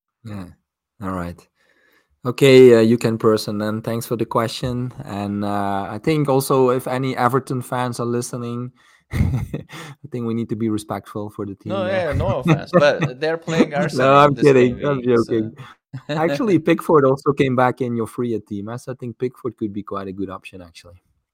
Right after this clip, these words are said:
Speaker 2: Yes,
Speaker 1: And
Speaker 2: yes,
Speaker 1: I have
Speaker 2: yeah.
Speaker 1: been keeping a few clean sheets now under, uh, Sean Dyche.
Speaker 2: Mm-hmm, mm-hmm.
Speaker 1: Okay, we cover-, we covered many questions already.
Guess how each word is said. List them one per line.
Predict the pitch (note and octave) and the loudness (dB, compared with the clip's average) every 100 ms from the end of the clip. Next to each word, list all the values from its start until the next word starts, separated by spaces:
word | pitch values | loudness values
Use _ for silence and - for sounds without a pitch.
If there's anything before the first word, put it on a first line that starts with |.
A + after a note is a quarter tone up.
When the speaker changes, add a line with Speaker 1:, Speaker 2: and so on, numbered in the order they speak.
| _ _ _ | _ _ _
Speaker 2:
Yes, | C3 C3+ - - - | -10 -10 -10 -18 -18
Speaker 1:
And | A2 A2+ | -12 -6
Speaker 2:
yes, | A#2+ | -4
Speaker 1:
I | A#2 | -2
have | C3 | -2
Speaker 2:
yeah. | C3+ | -2
Speaker 1:
been | C3 A2 G2+ | -2 -2 -4
keeping | A#2 - G#2+ | -8 -6 -6
a | G#2 | -6
few | - A2 | -2 -4
clean | - G#2 G2 | -4 -8 -8
sheets | - G2 - | -8 -10 -10
now | F#2 F2 E2+ - - | -12 -12 -12 -16 -12
under, | F#2 F2 E2+ E2+ | -10 -8 -6 -6
uh, | E2 D#2+ D#2+ D#2 E2 _ | -6 -8 -12 -14 -18 _
Sean | - - E2+ E2+ | -16 -10 -8 -8
Dyche. | E2 - - _ _ - - | -10 -14 -18 _ _ -20 -20
Speaker 2:
Mm-hmm, | C3+ A#2 G#2 G#2 _ _ G2+ | -16 -14 -16 -18 _ _ -20
mm-hmm. | G2 G2 _ _ _ _ _ _ _ | -20 -20 _ _ _ _ _ _ _
Speaker 1:
Okay, | A3 C4 - F#3+ C4+ D#4 - - - | 0 6 8 10 8 6 0 -14 -10
we | F3 | -4
cover-, | - G3 E3+ E3+ | 2 4 4 2
we | F3+ | 4
covered | G#3+ G3+ F#3 | 6 6 6
many | F#3+ F#3+ | 2 -2
questions | - F#3 - F3 | 2 2 2 -4
already. | E3 E3 E3 D#3 G#3+ | -2 2 2 2 -2